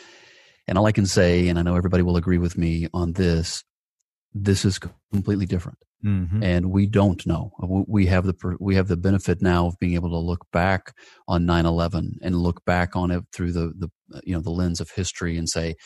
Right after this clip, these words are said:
Speaker 1: "This is what happened. This is how we felt. We didn't know this. We knew that," so on and so forth. And, and I remember, of course, you know, I remember what that was like. So many of the people,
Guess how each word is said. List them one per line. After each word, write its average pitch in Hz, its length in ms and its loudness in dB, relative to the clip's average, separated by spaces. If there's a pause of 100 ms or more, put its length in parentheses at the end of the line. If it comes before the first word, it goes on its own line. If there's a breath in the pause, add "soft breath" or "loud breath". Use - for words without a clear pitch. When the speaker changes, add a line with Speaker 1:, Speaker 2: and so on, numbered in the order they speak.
(240 loud breath)
Speaker 1:
"This 104 200 0
is 95 120 0
what 92 160 -2
happened. 90 540 0
This 92 140 -6
is 90 120 -10
how 87 180 -2
we 87 100 -4
felt. 85 560 -4
We 92 120 -2
didn't 87 260 -4
know 87 140 -2
this. 85 320 -2
We 90 100 -4
knew 85 260 -2
that," 82 360 -2
so 82 160 -6
on 82 80 -4
and 82 100 -8
so 82 140 -8
forth. 85 340 -10
And, 85 140 -4 (580 soft breath)
and 98 80 2
I 98 60 6
remember, 104 420 6
of 85 120 0
course, 90 360 -4
you 95 80 -2
know, 90 220 -2
I 90 80 -2
remember 87 500 0 (540)
what 92 220 -2
that 92 140 2
was 90 160 -8
like. 85 480 0
So - 240 2
many 98 280 4
of 85 160 0
the 85 80 -4
people, 85 560 -4